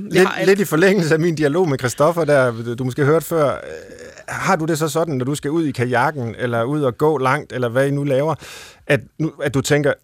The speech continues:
Speaker 1: "Åh, nu skal jeg eddermame ud og være sund"?
Speaker 2: Jeg
Speaker 1: Eller,
Speaker 2: tænker
Speaker 1: eller
Speaker 2: aldrig sundhed.
Speaker 1: Nej.
Speaker 2: For mig, der er det, det, bevægelsen er bare
Speaker 1: Mm.
Speaker 2: lækker. For mig at komme ud og blive ramt af solens stråler, blive varmet op, øh, D-vitamin ruller til mig,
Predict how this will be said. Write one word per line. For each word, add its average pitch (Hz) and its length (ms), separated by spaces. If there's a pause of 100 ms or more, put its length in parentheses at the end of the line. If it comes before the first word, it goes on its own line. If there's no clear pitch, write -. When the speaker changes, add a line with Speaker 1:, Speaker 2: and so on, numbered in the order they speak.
(140)
Speaker 1:
"Åh, 123 200
nu 135 80
skal 139 180
jeg - 60
eddermame 127 280
ud 139 120
og 113 80
være 104 100
sund"? 147 260 (600)
Speaker 2:
Jeg 160 80
Speaker 1:
Eller, 139 140
Speaker 2:
tænker 135 180
Speaker 1:
eller 147 160
Speaker 2:
aldrig 139 160
sundhed. 226 420
Speaker 1:
Nej. 143 100
Speaker 2:
For 180 60
mig, 208 220
der 254 60
er 247 80
det, 170 440
det, 226 100 (160)
bevægelsen 214 600
er 185 60
bare 185 320
Speaker 1:
Mm. 117 120
Speaker 2:
lækker. 220 380
For 180 140
mig 208 200
at 262 80
komme 240 300
ud 254 240
og 202 220
blive 185 180
ramt 226 320
af 170 300
solens 240 440
stråler, 220 420
blive 185 180
varmet 180 340
op, 220 340
øh, 170 320 (140)
D-vitamin 208 640
ruller 208 300
til 220 240
mig, 233 200